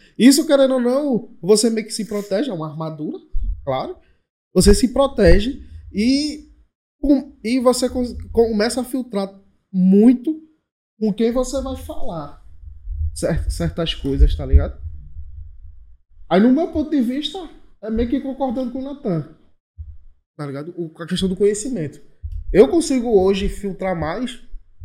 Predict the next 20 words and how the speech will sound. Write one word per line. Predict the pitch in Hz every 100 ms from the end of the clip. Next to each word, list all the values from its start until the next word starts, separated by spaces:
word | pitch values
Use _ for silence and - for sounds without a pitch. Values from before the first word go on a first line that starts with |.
| - - - - - _ _ _ -
é, | 151
por | 151 _ 269 269
questão | 302 311
de | 262
conhecimento, | 233 208 175 139 -
tá | - - - _ - - - -
ligado? | 139 180 -
Antigamente, | 208 220 247 240 277 311 277
velho, | 202 165
querendo | 190 190 202
ou |
não, | 196 196 233 247 - - - -
assim, | 175 170 156
eu | 139 151 190 185 - -
falo | 156 156 151
da | 151
minha | 147
esposa | 139 - 139 180 151 - _ _ _ _ _
e | 139
ela | 143 156 170